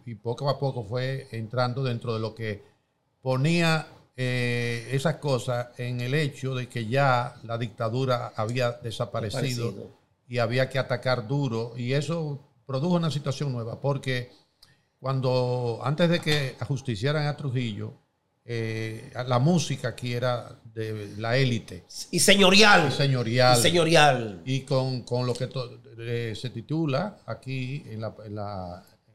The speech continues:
Speaker 1: en la
Speaker 2: En la ficha.
Speaker 1: en la ficha
Speaker 2: Ujú.
Speaker 1: aparece esto, que ayuda mucho a entender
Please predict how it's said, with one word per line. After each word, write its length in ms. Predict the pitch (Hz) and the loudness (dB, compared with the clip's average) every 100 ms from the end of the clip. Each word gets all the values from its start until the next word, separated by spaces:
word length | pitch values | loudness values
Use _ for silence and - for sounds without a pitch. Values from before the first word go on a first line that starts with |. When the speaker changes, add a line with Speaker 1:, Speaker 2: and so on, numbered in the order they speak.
| _ 110 | _ -18
Speaker 1:
en 460 | 110 98 92 95 _ _ 104 | -16 -16 -18 -20 _ _ -16
la 440 | 98 87 85 87 _ _ _ _ _ _ _ _ - | -14 -14 -18 -20 _ _ _ _ _ _ _ _ 4
Speaker 2:
En 60 | |
la 80 | 160 | 6
ficha. 300 | 226 254 - | 8 6 4
Speaker 1:
en 80 | 135 | 4
la 100 | 135 | 2
ficha 460 | - 165 160 120 - - | 2 2 2 -4 -6 -4
Speaker 2:
Ujú. 240 | 143 127 107 - - | -4 -4 -10 -20 -14
Speaker 1:
aparece 680 | 104 123 127 139 151 139 139 | -2 2 2 2 2 2 0
esto, 420 | 135 139 165 - _ 107 _ _ - | -2 -8 -12 -14 _ -20 _ _ -4
que 120 | 123 | -2
ayuda 420 | 110 143 151 113 | 0 0 0 0
mucho 460 | 120 123 - 113 107 | -2 -4 -4 -4 -4
a 80 | |
entender 600 | 110 110 110 110 110 107 | -4 -6 -6 -4 -6 -8